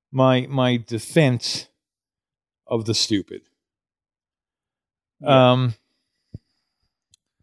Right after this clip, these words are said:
Speaker 1: the third thing I wanted to talk about,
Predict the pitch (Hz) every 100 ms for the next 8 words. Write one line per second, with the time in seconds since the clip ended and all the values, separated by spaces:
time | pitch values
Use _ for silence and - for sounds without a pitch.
0 | _ _ _ _ _ - 123 - 285 254
1 | 226 196 170 156 147 131 127 117 - 98
2 | 90 98 98 92 -